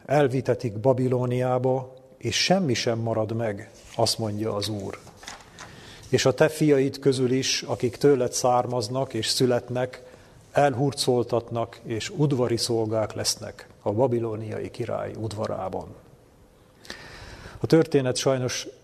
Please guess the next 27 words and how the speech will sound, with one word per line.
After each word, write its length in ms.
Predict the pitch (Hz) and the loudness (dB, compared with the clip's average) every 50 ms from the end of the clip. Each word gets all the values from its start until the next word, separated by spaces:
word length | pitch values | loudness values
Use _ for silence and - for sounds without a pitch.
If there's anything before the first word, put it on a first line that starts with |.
| _ _ _ _ | _ _ _ _
ilyen 240 | - 143 139 131 127 | 2 4 4 4 2
értelemben 540 | 127 120 - - - 120 120 117 117 113 107 | 0 -4 -4 -2 -2 -2 -2 -2 -2 -2 -2
szomorúan 580 | - - 131 117 117 113 107 110 110 113 110 | 0 0 0 -2 -2 -4 -4 -4 -4 -4 -4
végződik. 840 | 104 110 107 104 101 92 104 104 107 101 104 107 - - - - - - _ _ _ _ _ - - - - - - - - - - - - - - - - - - - | -4 -6 -6 -6 -6 -6 -6 -6 -6 -8 -8 -12 -14 -18 -20 -20 -20 -20 _ _ _ _ _ -20 -20 -20 -20 -20 -20 -20 -20 -20 -20 -20 -20 -20 -20 -20 -20 -20 -10 -2
Ezékiás 680 | - 143 147 131 156 139 131 - 131 127 123 123 - - | 2 4 4 4 4 2 2 2 2 4 4 2 0 -2
király, 520 | - - 139 135 123 123 120 120 110 104 - - - - - | -4 0 2 2 4 4 2 0 -2 -6 -10 -14 -18 -16 -8
aki 320 | - 135 127 - - 127 117 | -4 -4 -4 -2 0 -2 0
egy 200 | 110 92 113 117 | 0 -2 -2 0
jó 200 | 131 139 131 117 | 2 2 2 2
király 460 | - - 127 120 120 123 120 120 120 | 2 0 2 4 4 2 2 0 -2
volt, 560 | 117 123 127 127 127 127 - - - - - - - _ _ - - - - - _ _ _ | -2 0 0 0 -2 -4 -6 -8 -12 -14 -16 -20 -20 _ _ -20 -20 -20 -20 -20 _ _ _
elkövetett 640 | - 170 147 117 - - 120 113 113 - 113 107 - | 2 2 2 2 2 -2 -4 -2 -2 -4 -4 -4 -2
egy 100 | 120 110 | -2 -2
nagy 220 | 110 113 110 107 - | 0 0 -2 -2 -4
hibát. 580 | - 120 104 110 110 - - - - - - - - - - - - - - - - - - | -4 -4 -2 -2 -2 -4 -4 -8 -12 -14 -18 -18 -20 -20 -20 -20 -20 -20 -20 -20 -20 -6 0
És 320 | - 123 113 - - - - - | 2 2 2 2 0 -4 -6 -6
sajnos 680 | - - - 151 151 147 135 131 123 - - - - - - - _ | -2 2 4 4 4 2 0 -2 -2 -2 -4 -6 -8 -12 -20 -16 _
nem 180 | - 143 165 165 | -2 0 2 2
egészen 420 | 156 131 135 131 - - 131 127 | 2 2 2 2 0 0 -2 -2
száz 320 | 117 - - 143 139 120 113 | 0 4 4 4 4 4 2
évvel 360 | 127 123 120 120 117 117 - | 2 0 2 0 -2 -2 -4
később 440 | - - 127 123 - - 123 123 120 | -2 0 0 0 2 2 0 2 2
be 140 | 120 151 156 | 4 4 4
is 200 | 127 113 - - | 4 2 0 2
következett 760 | - 156 123 120 113 - - 127 110 110 117 113 - - | 2 4 4 4 0 -2 -2 -2 0 0 0 -2 -2 -2
az, 140 | 127 123 113 | 0 0 2
amit 480 | 123 120 113 110 110 - - - - | 0 0 -2 -4 -4 -6 -8 -12 -12